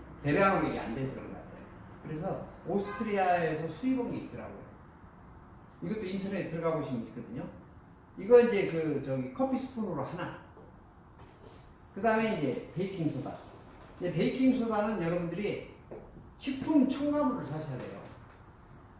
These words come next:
일반 그 청소하는 거 이런 건 먹는 게 아니에요. 네, 그런 건 좀 싸요. 싸다고 해서 그런 건 사시면 안 돼요.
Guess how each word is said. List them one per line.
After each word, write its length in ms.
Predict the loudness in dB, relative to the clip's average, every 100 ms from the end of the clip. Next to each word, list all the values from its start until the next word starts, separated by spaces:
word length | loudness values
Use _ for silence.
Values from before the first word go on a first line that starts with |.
| -8
일반 540 | -2 4 6 6 2 -2
그 120 | -4
청소하는 480 | -2 0 2 0 0
거 40 |
이런 200 | 0 0
건 340 | 2 2 0
먹는 300 | 0 2 2
게 60 | 2
아니에요. 240 | -2 -8 -12 -14 -20 -20 -20 -20 -20 -20 -20 -20 -16
네, 100 | -6
그런 160 | -4 -2
건 100 | -2
좀 140 | -2
싸요. 340 | -2 -4 -4 -2
싸다고 360 | -2 0 2
해서 160 | 0 -2
그런 160 | -2
건 100 | -2
사시면 320 | -2 -6 -8 -8
안 80 | -10
돼요. 140 | -12